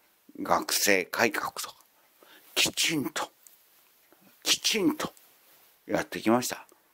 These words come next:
西郷どんはやっていったんですよね。あと、この日は、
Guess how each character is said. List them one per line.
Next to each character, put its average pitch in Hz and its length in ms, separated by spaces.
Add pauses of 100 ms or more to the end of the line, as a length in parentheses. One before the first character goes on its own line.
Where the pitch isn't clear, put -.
(240)
西 - 220
郷 107 180
ど 101 100
ん 101 80
は 95 160 (800)
や 73 120
っ 76 40
て - 140
い - 20
っ - 100
た - 140
ん 69 80
で 76 60
す - 160
よ 101 100
ね。 131 120 (2000)
あ - 140
と、 135 220
こ - 220
の 214 100
日 185 140
は、 85 280